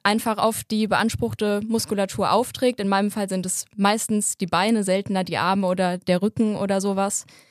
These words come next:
Und, äh, ja, das, also ich spüre auf jeden Fall einen deutlichen Effekt, äh, wenn, wenn ich das verwende. Und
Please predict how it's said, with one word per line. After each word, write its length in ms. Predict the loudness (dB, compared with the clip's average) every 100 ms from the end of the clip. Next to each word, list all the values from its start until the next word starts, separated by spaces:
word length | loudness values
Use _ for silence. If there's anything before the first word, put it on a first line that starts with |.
| _ _ _ 0
Und, 400 | 4 4 2 0
äh, 460 | 2 2 2 -2 -8 2
ja, 240 | 4 4 0
das, 220 | -2 0 0
also 220 | 0 0
ich 200 | -2 -6 -14 -14 -8
spüre 280 | 2 4
auf 120 | 4 2
jeden 180 | 0
Fall 400 | 0 0 0 0 0
einen 320 | 2 4 2
deutlichen 760 | 4 2 2 -2 0 2 2 -2 -4
Effekt, 580 | -2 0 -2 -4 -12 -14 _ _ _ _ _ -2
äh, 340 | 2 2 2 -2 -2
wenn, 420 | 2 4 2 2
wenn 120 | 2
ich 120 | 2
das 360 | 0 0 0 -2 _ _ _
verwende. 600 | -2 0 4 4 2 2
Und 440 | 2 2 0 -6